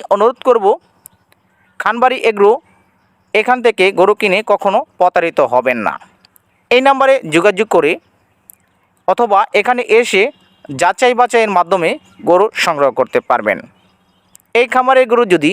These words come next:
আপনার না পছন্দ হয়, সেক্ষেত্রে অন্য খামারের গরু দেখার সুব্যবস্থা রয়েছে। বিশেষ করে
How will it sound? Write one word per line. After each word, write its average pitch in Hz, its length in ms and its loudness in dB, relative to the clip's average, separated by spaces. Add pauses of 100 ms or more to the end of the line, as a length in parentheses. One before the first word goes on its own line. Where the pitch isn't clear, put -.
(160)
আপনার 165 380 0 (200)
না 165 160 0 (100)
পছন্দ 226 340 -2
হয়, 202 220 0 (180)
সেক্ষেত্রে 240 520 0 (280)
অন্য 226 260 0
খামারের 180 400 -2 (280)
গরু 220 220 2
দেখার 233 340 2 (200)
সুব্যবস্থা 147 640 0 (220)
রয়েছে। 139 420 2 (680)
বিশেষ 214 320 0
করে 233 200 2